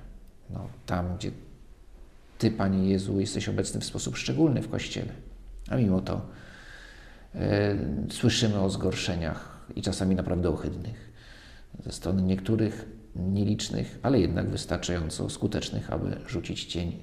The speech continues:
na całość. Y, i, i to w nas też może budzić, budzić niepokój.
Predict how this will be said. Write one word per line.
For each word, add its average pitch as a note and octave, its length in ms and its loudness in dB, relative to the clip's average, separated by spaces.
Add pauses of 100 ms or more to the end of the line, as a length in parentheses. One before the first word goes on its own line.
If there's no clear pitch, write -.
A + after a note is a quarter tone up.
na F#2 140 -2
całość. - 600 0 (960)
Y, G2 280 4 (880)
i, G#2+ 320 4 (640)
i A#2 100 6
to G2+ 140 6
w F2+ 60 4
nas F#2+ 140 4
też F#2+ 200 0
może F2 180 0
budzić, - 640 -4
budzić F2+ 340 2
niepokój. F2 500 -4